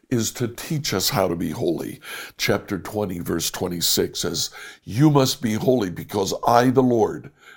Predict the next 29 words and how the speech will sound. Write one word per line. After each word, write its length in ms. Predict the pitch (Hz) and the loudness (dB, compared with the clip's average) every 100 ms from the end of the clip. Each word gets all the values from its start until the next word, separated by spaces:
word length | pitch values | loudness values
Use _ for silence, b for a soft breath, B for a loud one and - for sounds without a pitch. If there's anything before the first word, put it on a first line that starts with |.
| B - | B -6
am 180 | 92 | -4
holy. 400 | 90 113 - 80 | -4 -2 -2 0
I've 160 | 95 95 | -2 0
set 400 | - 156 127 - | 0 2 0 0
you 140 | 135 | 0
apart 560 | - - - 127 101 - | -2 -4 -2 0 0 -4
from 180 | 95 92 | -6 0
all 160 | 107 | 2
other 180 | 117 131 | 2 0
people 500 | - - - - - B B B - | -4 -8 -6 -8 -10 B B B -8
to 100 | 110 | -6
be 160 | 95 107 | -4 -4
my 220 | 90 90 | -4 -6
very 420 | 87 92 90 85 | -6 -6 -6 -6
own." 420 | 78 69 - - - B B B B - | -8 -10 -12 -16 -20 B B B B -6
So 260 | - 113 | -2 -2
part 400 | 110 - 143 147 | -4 -4 0 0
of 140 | 104 98 | 0 -2
that 380 | 101 92 - _ _ | -4 -4 -8 _ _
setting 460 | - - 131 107 | -4 -2 -2 -4
apart 540 | - - 143 147 - - B B B | -8 -6 -4 -2 -4 -14 B B B
is 180 | 98 95 | -8 -4
that 200 | 101 - | -4 -2
they 160 | 127 131 | 0 0
must 300 | 123 117 117 | 0 -4 -2
learn 260 | 113 104 | -4 -4
to 80 | 110 | -4
behave 1200 | 101 101 104 101 - - 143 120 90 76 67 - B B B - 95 | -4 -4 -4 -6 -8 -4 -2 -2 -4 -6 -10 -14 B B B -8 -4
differently. 760 | - 98 - - - - - | -2 -2 -2 -10 -10 -12 -12